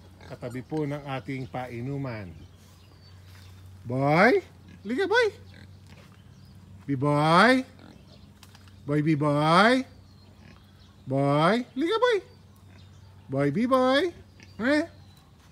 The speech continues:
Boy. Boy, B-boy.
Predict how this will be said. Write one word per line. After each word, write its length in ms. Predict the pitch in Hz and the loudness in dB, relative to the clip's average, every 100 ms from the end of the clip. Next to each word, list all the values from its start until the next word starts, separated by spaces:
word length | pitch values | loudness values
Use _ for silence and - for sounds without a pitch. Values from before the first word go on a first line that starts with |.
| - - - - | -20 -20 -16 -2
Boy. 400 | 135 147 185 262 320 - _ - - - - _ _ - - _ _ - - - - - - | 2 4 6 4 0 -12 _ -20 -20 -20 -20 _ _ -20 -20 _ _ -20 -20 -20 -20 -20 -6
Boy, 160 | 175 | -2
B-boy. 680 | 170 156 135 135 147 175 | 0 0 0 2 4 6